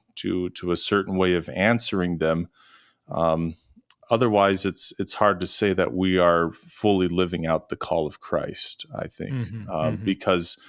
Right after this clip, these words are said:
Speaker 1: um, you know, how you understand something like discipleship, um, will influence in a certain way h-,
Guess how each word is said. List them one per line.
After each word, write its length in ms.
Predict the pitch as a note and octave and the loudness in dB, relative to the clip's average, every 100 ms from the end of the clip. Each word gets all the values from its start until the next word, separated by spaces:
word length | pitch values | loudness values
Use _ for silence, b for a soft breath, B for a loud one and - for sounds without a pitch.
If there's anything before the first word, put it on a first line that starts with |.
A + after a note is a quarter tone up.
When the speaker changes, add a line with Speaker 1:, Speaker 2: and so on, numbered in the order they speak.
| B B B - | B B B -10
Speaker 1:
um, 460 | - E2 D#2+ D#2+ - - | -2 2 2 2 -4 -6
you 160 | G2 | -2
know, 120 | E2+ | 0
how 220 | E2 G#2 G2+ | 2 2 4
you 220 | G2 F#2 | 4 2
understand 640 | F#2 F2 - - F2+ F2 | 0 -2 -4 -2 0 0
something 360 | - G2+ - F#2 | -2 -2 -2 0
like 240 | E2+ E2+ | 0 0
discipleship, 840 | - - G2 A#2+ F#2+ E2 - D2+ - _ b b b b | -8 0 2 2 0 -4 -2 -4 -6 _ b b b b
um, 480 | - E2+ E2 E2 E2+ - - - | 0 4 4 2 -2 -8 -16 -2
will 260 | G2+ A#2 | 2 4
influence 800 | G#2+ G2+ - G2+ F#2+ F#2+ F2+ - | 2 2 2 2 4 2 0 -6
in 200 | - F#2+ | -4 -2
a 20 | |
certain 380 | F2 - F#2+ F2 | -2 0 -2 0
way 200 | E2+ F2+ | 0 0
h-, 60 | F2 | 0